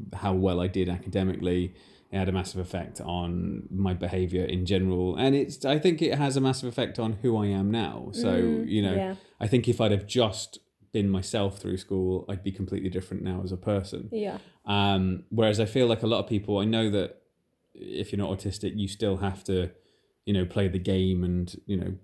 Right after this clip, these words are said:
Speaker 1: be a certain way when you're in school, but it's, it's not as difficult. It's not this big, like, you know, operation you've got to go through.
Speaker 2: Yeah.
Speaker 1: Every time you go to school, it's not like this big planning thing. It's not mentally tiring. You know, I,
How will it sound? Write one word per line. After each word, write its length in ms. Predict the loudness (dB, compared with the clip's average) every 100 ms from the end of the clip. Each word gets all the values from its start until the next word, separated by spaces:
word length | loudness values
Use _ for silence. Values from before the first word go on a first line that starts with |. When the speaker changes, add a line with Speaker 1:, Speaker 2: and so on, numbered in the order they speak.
| _ _ _ _
Speaker 1:
be 160 | 2 2
a 40 |
certain 240 | 2 -2 0
way 120 | 0
when 160 | 0
you're 100 | 2
in 140 | 2 0
school, 260 | 0 0
but 160 | 0 -2
it's, 220 | -4 -6 -10
it's 160 | -2
not 220 | 2 2 2
as 140 | -2 0
difficult. 560 | -2 -4 -4 -6 -4
It's 160 | -6 -4
not 200 | -4 -2
this 180 | -4 -4
big, 600 | _ 0 2 0 -4 -18 -8
like, 440 | -4 -2 -4 -12 _ _ _ _ _ _ _ _ _ _
you 100 | -4
know, 120 | -2
operation 600 | -4 -2 0 2 0 -2
you've 100 | -2 -2
got 100 | -4
to 80 |
go 200 | -4 -4
through. 320 | -4 -6 -6 0
Speaker 2:
Yeah. 360 | 2 2 0 -8 -4
Speaker 1:
Every 260 | 0 2 2
time 280 | 2 2
you 340 | 2 2 0 0
go 120 | 0
to 60 | -2
school, 340 | -2 0 2
it's 140 | 0 -4
not 120 | -6
like 160 | -6 -6
this 140 | -6
big 240 | -4 -6
planning 340 | -4 -2 0 0
thing. 300 | -2 -2 -4
It's 160 | -4
not 300 | -4 -4 -4 -2
mentally 400 | 0 0 -2 -4
tiring. 600 | -2 0 0 -2 -4 -4
You 80 | -4
know, 200 | -4
I, 100 | -2